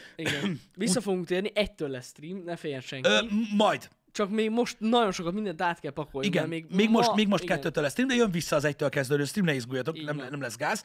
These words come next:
Speaker 2: És, ö, ma biztos, hogy a Judgment-et fogjuk folytatni, mert, ö, olyan jellegű hiányt érzek az emberekben, ez valami hihetetlen.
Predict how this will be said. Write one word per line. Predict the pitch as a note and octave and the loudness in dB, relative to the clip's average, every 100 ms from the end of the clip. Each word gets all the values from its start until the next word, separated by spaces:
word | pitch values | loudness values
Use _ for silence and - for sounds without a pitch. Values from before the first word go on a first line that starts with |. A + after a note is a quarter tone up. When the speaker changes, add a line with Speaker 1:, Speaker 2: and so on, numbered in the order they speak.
| - - | -10 -10
Speaker 2:
És, | - D#3 - | -2 0 0
ö, | D#3+ D#3+ C#3+ | 4 6 6
ma | D3 D#3+ A3+ - C3 | 6 4 4 2 4
biztos, | G#3+ - D#3+ - | 4 4 2 2
hogy | C#3+ | 0
a | C#3 | 0
Judgment-et | B2 C3 C3 B2+ | 0 -2 -4 -4
fogjuk | C#3 B2+ | -6 -8
folytatni, | - D3 D#3 E3+ G3 F3+ | 0 0 2 -2 -6 -4
mert, | D#3 C#3+ - | -2 -2 -2
ö, | C#3+ C3+ A#2+ _ _ _ _ _ _ _ _ _ _ _ _ - - - | -4 -4 -6 _ _ _ _ _ _ _ _ _ _ _ _ -20 -18 0
olyan | D#3+ | 4
jellegű | D3 D#3 C#3+ | 6 4 2
hiányt | C3 E3 C#3 D#3 | 4 4 4 2
érzek | D#3 - | 2 0
az | C3 | -4
emberekben, | D3 D3+ D3+ D#3 | -2 -2 -2 -4
ez | D3+ | -6
valami | D#3 E3 | -6 -6
hihetetlen. | C3+ G2+ A2+ A#2+ | -6 -10 -16 -18